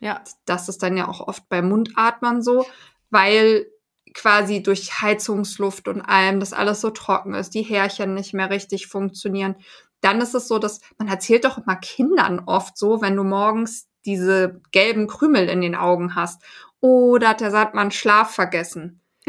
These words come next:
Speaker 2: Ja, das,
Speaker 1: <laughs>
Speaker 2: eigentlich sind das Bakterien und Viren, die dein Auge aussortiert hat über Nacht, weil du kannst, deshalb ist es zum Beispiel auch so gefährlich, wenn jemand niest und du gibst ihm die Hand,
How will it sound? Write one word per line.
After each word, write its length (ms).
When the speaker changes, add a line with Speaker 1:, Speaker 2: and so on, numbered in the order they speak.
Speaker 2:
Ja, 180
das, 140
Speaker 1:
<laughs> 300
Speaker 2:
eigentlich 500
sind 300
das 400
Bakterien 800
und 180
Viren, 460
die 140
dein 340
Auge 680
aussortiert 720
hat 140
über 220
Nacht, 480
weil 380
du 160
kannst, 560
deshalb 400
ist 140
es 140
zum 140
Beispiel 280
auch 60
so 160
gefährlich, 560
wenn 420
jemand 380
niest 420
und 100
du 60
gibst 260
ihm 120
die 120
Hand, 420